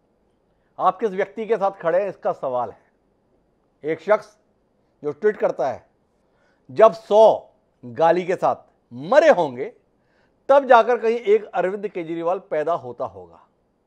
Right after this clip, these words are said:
आपसे जानना चाहता हूं,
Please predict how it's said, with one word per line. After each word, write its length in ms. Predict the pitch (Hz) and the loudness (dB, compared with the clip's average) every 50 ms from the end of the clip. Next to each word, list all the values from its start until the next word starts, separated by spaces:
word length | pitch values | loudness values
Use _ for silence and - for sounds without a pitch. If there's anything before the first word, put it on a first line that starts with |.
| _ _ _ _ _ _ _ _ _ _ _ _ _ _ _ _ _ _ _ _ _ _ _ _ _ _ _ _ _ _ _ _ _ _ _ _ _ _ _ _ _ _ _ _ | _ _ _ _ _ _ _ _ _ _ _ _ _ _ _ _ _ _ _ _ _ _ _ _ _ _ _ _ _ _ _ _ _ _ _ _ _ _ _ _ _ _ _ _
आपसे 280 | - 180 202 - 254 214 | -12 -12 -10 -10 -10 -8
जानना 280 | 165 151 156 180 202 | -6 -6 -6 -6 -6
चाहता 240 | 180 170 160 139 143 | -6 -6 -6 -4 -4
हूं, 200 | 127 113 107 117 | -4 -6 -6 -10